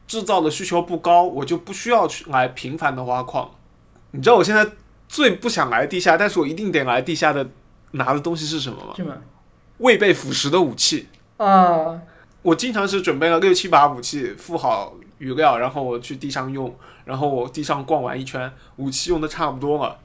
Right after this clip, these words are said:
Speaker 1: 我就一定要来地下重新找新武器。
Speaker 2: 嗯。是，我武器后期也很缺，
Speaker 1: 我觉得这个体验
Speaker 2: 也很缺。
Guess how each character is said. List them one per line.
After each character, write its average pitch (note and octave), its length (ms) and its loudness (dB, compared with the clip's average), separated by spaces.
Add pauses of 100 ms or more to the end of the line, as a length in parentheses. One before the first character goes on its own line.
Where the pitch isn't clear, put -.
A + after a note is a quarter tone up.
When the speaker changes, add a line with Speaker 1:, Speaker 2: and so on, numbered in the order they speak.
(720)
Speaker 1:
我 C#3+ 120 -4
就 F#3 140 0
一 D#3 80 4
定 F#3 120 -2
要 E3+ 80 4
来 C3+ 140 0
地 D3+ 100 -8
下 C#3 380 0
重 C#3 160 -10
新 D#3+ 160 -6
找 A2+ 140 -6
新 C#3+ 240 -12
武 B2 80 -12
器。 - 260 -16 (160)
Speaker 2:
嗯。 E3 400 -6 (1200)
是， G3 140 -2
我 F3+ 240 4
武 G3+ 140 2
器 A3 180 -2
后 G#3+ 160 2
期 G3 140 0
也 G3 100 4
很 F#3 100 4
缺， - 0 -
Speaker 1:
我 - 0 -
觉 - 0 -
得 - 0 -
这 - 0 -
个 - 0 -
体 C#3 140 -4
验 C3 380 -2
Speaker 2:
也 E3+ 100 -4
很 D3+ 140 -4
缺。 - 360 -14